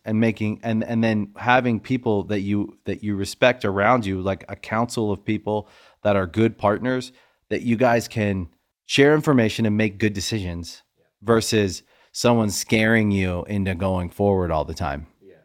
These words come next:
Speaker 1: I think our industry is prone to that. I don't think it's everyone. I think there's a, am-, amazing people out there that I know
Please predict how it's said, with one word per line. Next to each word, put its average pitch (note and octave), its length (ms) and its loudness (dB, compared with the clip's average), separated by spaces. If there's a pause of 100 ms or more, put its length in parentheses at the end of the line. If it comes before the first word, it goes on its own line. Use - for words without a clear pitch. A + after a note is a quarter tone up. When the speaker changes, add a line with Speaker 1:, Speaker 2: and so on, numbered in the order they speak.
(200)
Speaker 1:
I A#2 100 0
think A#2+ 240 -2
our A2 140 4
industry G#2+ 560 -2
is F2+ 100 -6
prone A2 560 2
to F2+ 120 -8
that. D2 360 -6 (100)
I A2 100 -4
don't A2+ 220 2
think A2 200 0
it's G2 140 -6
everyone. A2+ 580 0
I G2 80 2
think G2+ 260 -6
there's F#2+ 200 -4
a, F#2+ 100 -8 (120)
am-, A#2 280 2
amazing A2+ 640 4
people G2+ 260 -2
out F2 220 -2
there F2+ 160 -6
that E2+ 160 -6
I F#2+ 140 0
know F#2 340 -4